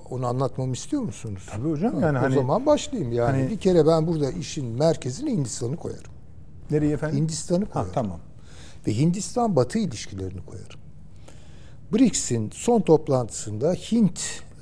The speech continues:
Speaker 1: e, Hindistan adına konuşan, şimdi kimdi hatırlayamıyorum, şunu söyledi.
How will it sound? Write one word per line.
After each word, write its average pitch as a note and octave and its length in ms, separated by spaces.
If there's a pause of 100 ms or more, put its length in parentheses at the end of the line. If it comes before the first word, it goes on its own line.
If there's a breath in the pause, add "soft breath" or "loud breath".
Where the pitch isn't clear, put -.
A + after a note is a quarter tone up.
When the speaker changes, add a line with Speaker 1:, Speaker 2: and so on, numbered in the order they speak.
Speaker 1:
e, B2 40 (540)
Hindistan C3+ 440
adına A2+ 320
konuşan, G#2+ 560 (380)
şimdi - 280
kimdi G#2 360
hatırlayamıyorum, A2 840
şunu A3+ 260
söyledi. G#2+ 640